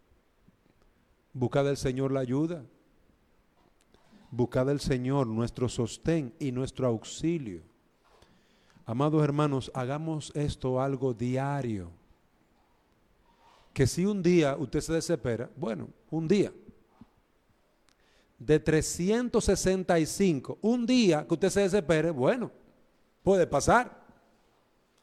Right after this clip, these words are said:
Dos días, bueno, está bien. Tres, cuatro días, bueno, son trescientos sesenta y cinco días, un año entero. Que tú se te vaya,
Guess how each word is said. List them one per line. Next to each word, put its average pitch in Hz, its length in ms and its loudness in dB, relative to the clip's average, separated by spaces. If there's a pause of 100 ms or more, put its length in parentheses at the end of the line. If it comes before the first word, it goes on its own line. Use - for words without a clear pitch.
(1040)
Dos 214 360 4
días, 185 320 2 (180)
bueno, 165 260 4
está 160 220 -4
bien. 160 400 -4 (380)
Tres, 226 280 4
cuatro 220 440 4
días, 202 320 2 (100)
bueno, 151 380 -2 (640)
son 220 320 2
trescientos 185 460 2
sesenta 214 380 2
y 208 80 4
cinco 226 400 2
días, 240 200 6
un 190 120 4
año 214 160 2
entero. 254 520 0 (1000)
Que 214 160 2
tú 254 380 2
se 208 80 0
te 208 160 0
vaya, 180 800 2